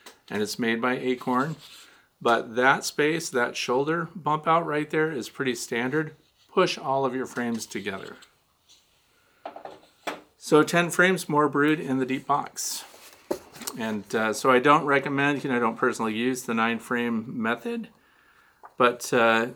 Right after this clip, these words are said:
the challenge of getting them back together is because of what I just described.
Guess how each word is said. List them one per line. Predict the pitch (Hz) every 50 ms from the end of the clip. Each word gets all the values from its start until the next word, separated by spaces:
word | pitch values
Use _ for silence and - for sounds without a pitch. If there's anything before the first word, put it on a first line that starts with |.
| - _ -
the | - 117
challenge | 113 - - 135 135 147 156 160 160 143 - -
of | 135 117 107 101 101
getting | - 123 127 131 131
them | 127 127
back | 127 131 131 123
together | - 131 117 127 123 131 131 139 139 143
is | - - 123 107 -
because | - 113 101 - 120 113 107 107
of | 101 95 -
what | 107 104
I | 107 104
just | 95 104 98 - -
described. | 104 95 - - - 92 98 - - - - -